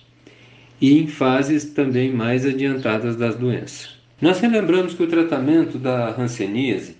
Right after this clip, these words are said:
é feito com medicamentos exclusivos e específicos para a hanseníase. Esses medicamentos são gratuitos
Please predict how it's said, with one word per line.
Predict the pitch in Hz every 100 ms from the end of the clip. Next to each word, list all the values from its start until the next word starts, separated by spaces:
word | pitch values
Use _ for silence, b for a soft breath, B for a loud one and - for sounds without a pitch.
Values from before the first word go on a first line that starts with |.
| b b b b 131
é |
feito | 127 151 151 147
com |
medicamentos | 139 127 120 131 123 127 127 117
exclusivos | 170 - - 170 160 113 147 170 170 165 175 175 -
e | 139 139
específicos | 143 - 120 - - 139 151 - - 147
para | - 135 127
a | 120
hanseníase. | 123 - 117 95 78 - - _ b b b b b
Esses | 143 143 156
medicamentos | 135 120 107 117 107 123 127
são | - 107 95
gratuitos | 92 113 156 175 180 135 113 - 143 -